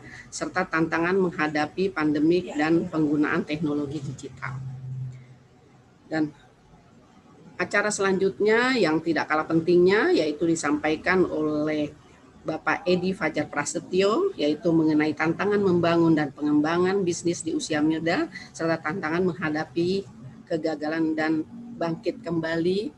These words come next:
bagi, eh, pengusaha muda yang kita bisa termotivasi lagi, ya. Itu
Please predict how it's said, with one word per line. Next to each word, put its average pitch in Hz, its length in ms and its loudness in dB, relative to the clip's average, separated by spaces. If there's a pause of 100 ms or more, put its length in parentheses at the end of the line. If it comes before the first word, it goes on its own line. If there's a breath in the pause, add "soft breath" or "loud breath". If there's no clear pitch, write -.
bagi, 165 520 -4 (440 loud breath)
eh, 139 220 -8 (340)
pengusaha 156 440 -4
muda 156 320 2
yang 147 280 -2
kita 147 280 -8 (240)
bisa 143 240 -14 (160)
termotivasi 139 720 -8
lagi, 135 360 -12
ya. 165 200 -8
Itu 151 240 -10